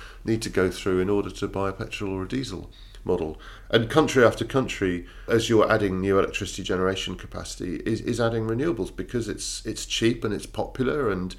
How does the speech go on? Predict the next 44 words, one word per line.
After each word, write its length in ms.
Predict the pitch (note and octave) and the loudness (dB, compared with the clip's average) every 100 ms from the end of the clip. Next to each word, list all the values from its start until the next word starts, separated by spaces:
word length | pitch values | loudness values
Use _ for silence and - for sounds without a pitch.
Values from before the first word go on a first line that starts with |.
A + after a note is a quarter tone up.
| - - | -16 -8
you 100 | G#2 | 0
get 180 | B2+ - | 2 2
the 60 | |
stuff 320 | - A#2+ A2+ - | 2 0 0 4
built 260 | A2 - | 2 4
really 240 | G#2 G#2+ G#2 | 4 4 2
quickly. 560 | - - - C#3+ C3+ | 0 -2 0 -4 0
It 120 | G2 | -2
sort 160 | - G2+ | -2 -4
of 140 | F#2+ - - - | -4 -6 -14 0
adds 260 | G#2+ - - | 0 0 -8
a 140 | - G#2 | -4 0
little 180 | A#2+ A2+ | 2 4
bit 120 | - | 4
of 80 | F#2+ | 4
democracy 600 | A2 A#2+ - B2+ B2+ A#2 | 2 2 -2 -6 -4 -6
to 340 | - A#2 G#2 - - - | -4 -4 -4 -10 -12 2
what's 180 | A2 B2 | 2 4
always 180 | A2 | 2
been 140 | F#2+ G#2 | 2 0
a 40 | |
very, 220 | G2+ G#2 | 2 2
very 180 | G2+ G#2+ | 2 0
centralised 600 | - A#2 - G2+ F#2 F#2 | 0 -4 -2 0 0 0
industry. 400 | A#2+ A2 - - - - - - - | -4 -4 -6 -6 -8 -16 -16 -14 -6
So 160 | - F#3+ | 10 12
there 140 | G3 | 12
are 60 | F#3+ | 12
real 300 | F3+ C#4 A#3+ | 12 10 10
reasons, 460 | E3 G3+ E3+ A#2+ | 10 10 8 4
I 120 | G#2+ G2 | 4 4
think, 320 | A#2+ F#2+ - | 0 -2 -2
to 120 | - | -2
be 360 | - A#2 A2+ G#2+ | 2 6 6 6
optimistic, 800 | A2 - A2+ B2 - G2+ - - - - - - | 2 2 0 0 2 0 -2 -8 -14 -16 -18 8
but 560 | D3 C3+ - - - - | 10 10 6 -8 -10 4
the 120 | B2 | 4
pace 880 | - - - E3 E3+ - - - - - - - G#2+ | 4 -10 -2 0 2 0 -2 -4 -6 -12 -18 -8 -4
is 160 | G2+ | -2
still 260 | - C3 A#2+ | 2 4 6
not 180 | G2+ - | 4 2
where 160 | G2+ | 2
the 100 | F#2+ | 2
scientists 800 | - G2+ F#2 - - - - - | 0 0 0 -4 -12 -10 -10 -10